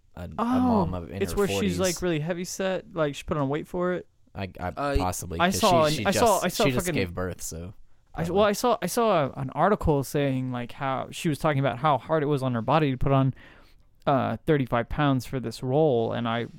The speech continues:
Speaker 2: I don't
Speaker 1: Well,
Speaker 2: remember what the
Speaker 1: she
Speaker 2: role
Speaker 1: must
Speaker 2: was.
Speaker 1: have lost it quick because I just saw her on Stephen Colbert, and she looks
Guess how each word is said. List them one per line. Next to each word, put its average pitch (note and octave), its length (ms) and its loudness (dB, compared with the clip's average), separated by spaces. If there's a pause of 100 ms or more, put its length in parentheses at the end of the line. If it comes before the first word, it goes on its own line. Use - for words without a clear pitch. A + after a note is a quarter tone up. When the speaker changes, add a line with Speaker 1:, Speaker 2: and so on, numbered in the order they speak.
Speaker 2:
I B2 200 -4
don't D#3 200 0
Speaker 1:
Well, D3 80 0
Speaker 2:
remember C3+ 180 2
what C3+ 100 0
the A#2 80 0
Speaker 1:
she A#2+ 60 2
Speaker 2:
role B2+ 140 2
Speaker 1:
must C#3 100 2
Speaker 2:
was. B2+ 80 4
Speaker 1:
have D3 80 4
lost D#3 360 2
it D3 260 -2
quick E3+ 300 0
because G#2+ 380 -4
I A2+ 80 -2
just A#2 160 -8
saw C3 120 0
her B2 100 -2
on A2+ 220 -4
Stephen A2+ 360 -6
Colbert, A2 440 -2
and F2 180 -8
she - 160 -8
looks - 280 -12